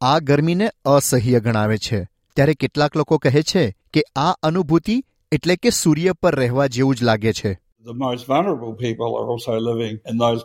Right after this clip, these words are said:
Speaker 2: parts of the city that are hottest. That runs the risk of lack of social cohesion.
Speaker 1: સમાચાર અનુસાર અત્યંત ગરમ હીટ વેવ્સ અને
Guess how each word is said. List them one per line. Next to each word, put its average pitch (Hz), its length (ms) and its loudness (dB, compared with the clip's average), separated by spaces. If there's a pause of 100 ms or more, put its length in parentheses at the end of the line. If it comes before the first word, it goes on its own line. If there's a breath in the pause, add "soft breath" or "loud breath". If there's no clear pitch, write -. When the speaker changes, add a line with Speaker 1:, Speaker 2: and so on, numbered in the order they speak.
Speaker 2:
parts 113 280 -6
of 101 60 -12
the 101 160 -18 (100)
city 104 200 -12
that 110 200 -14
are 104 160 -16
hottest. - 540 -6
That 156 140 -4 (220)
runs 139 200 -6 (100)
the 135 240 -6
risk - 400 -10
of 117 220 -2 (280)
lack 120 200 -4
of 120 240 -6
social 110 220 -8 (160)
cohesion. 107 580 -12 (600)
Speaker 1:
સમાચાર 147 600 0
અનુસાર 147 460 0 (400)
અત્યંત 226 440 -2
ગરમ 147 460 0
હીટ 139 220 0
વેવ્સ 123 360 2 (380)
અને 156 280 0